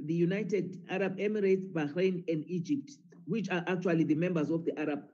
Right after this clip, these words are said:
uh, quartet. The blockading countries claimed that Qatar was fuel-, was fueling terrorism in the region, and they were too close to Iran in terms of relations.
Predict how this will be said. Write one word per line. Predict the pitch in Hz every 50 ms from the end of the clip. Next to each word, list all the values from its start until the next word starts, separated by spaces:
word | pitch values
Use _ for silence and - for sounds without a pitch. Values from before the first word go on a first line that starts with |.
| _ _
uh, | - 147 147 139 135 135 127 123 123 123 - _ _ _ _ _ _ _
quartet. | - 170 147 139 - 160 139 113 - - - - _ _ _ _ _ _ _ _ _ _ _ _ _ _ _ _ _
The | 139 165 180
blockading | 151 175 202 196 196 277 294 311 262 247 202 175
countries | 175 208 202 196 196 190 185 180 175 147 135 -
claimed | 185 220 226 220 202 170 165 147
that | 170 170 170 170 - - - - - _
Qatar | - 170 160 190 202 190 180
was | 165 156 147 143
fuel-, | 147 - 180 185 185 170 175
was | 170 165 156 135 -
fueling | - 220 214 202 185 175 170 156 139
terrorism | - 180 175 170 185 170 160 147 131 147 139 147
in | 151 143
the | 143 143
region, | 135 139 175 220 202 180 190 208 233 - - - - _ _ _
and | - 160 165 165
they | 185
were | 202 202 196
too | 175 - - 214 226 190 160
close | 185 190 180 170 175 -
to | 170 143 143
Iran | 151 135 143 143 135 113 110 107 98 - - _ _ _ _ _ _ _ _ _ _ _ _ _
in | - 175 170
terms | 170 202 190 165
of | 180 170 170
relations. | 165 160 143 147 151 147 - - 127 107 95 - - -